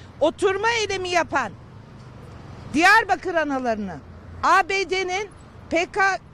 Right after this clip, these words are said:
kara gücü P K K'ya isyan eden Türkiye'nin birliğini savunan o analarımızı,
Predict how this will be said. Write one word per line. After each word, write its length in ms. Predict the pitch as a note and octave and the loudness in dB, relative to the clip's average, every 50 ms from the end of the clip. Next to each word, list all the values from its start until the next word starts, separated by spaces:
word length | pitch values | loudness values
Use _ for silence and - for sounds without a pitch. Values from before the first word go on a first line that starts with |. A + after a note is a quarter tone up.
| - - - - - - | -20 -20 -20 -20 -16 -6
kara 280 | - C#4 E4+ G#4 B4 B4+ | 0 2 2 4 2 0
gücü 320 | G4 F4 G4 B3 A#3 D4+ | 0 -2 -4 -4 -4 -8
P 240 | A3 - E4+ D#4+ D#4 | -8 -8 -8 -8 -6
K 220 | - F#4 F4+ F4+ F4 | -2 -2 -2 -2 -2
K'ya 520 | - - F4 F4+ F4+ F4+ F4+ E4 C4+ G#3 - - - - - - | 0 0 2 2 2 2 2 2 0 -2 -6 -14 -20 -20 -10 -4
isyan 540 | C4+ D#4+ - - - F4 G#4 A4 A#4 A4+ G4+ | -4 -4 -2 0 2 4 6 6 6 4 2
eden 320 | F#4 D#4+ A#3+ C4+ A3+ F#3 D#3 - - - - - - - - | -2 -2 -2 -2 -4 -4 -8 -14 -20 -20 -20 -20 -20 -10 0
Türkiye'nin 720 | - F4 C5+ C5 - - G4+ G#4 G4 F#4+ F#4 F4+ F4 C#4+ A3+ - - - - - F3+ | 4 6 6 6 4 2 -2 -2 -2 -2 -2 -4 -4 -4 -8 -14 -16 -20 -12 -4 0
birliğini 500 | C#4 F#4 G4 F#4+ G4 G4+ G4 G4+ A4 B4 A#4+ | 2 2 2 4 2 2 2 2 0 0 0
savunan 540 | - G4+ F4 E4 D#4+ D#4+ D4+ C4+ A3+ F#3+ - - - - - - - | 2 2 0 0 0 -2 -4 -4 -4 -6 -8 -16 -20 -20 -16 -4 2
o 80 | - F#4+ A#4 - - | 4 4 4 4 4
analarımızı, 1000 | E4 E4 E4 D#4+ D#4 D#4 D#4 D4 C#4+ C#4+ C#4 C#4 C4+ B3 G#3 C#4 F4 G4+ G4 | 2 2 2 2 0 0 0 0 -2 -2 -2 -4 -6 -6 -4 -2 -2 -2 -2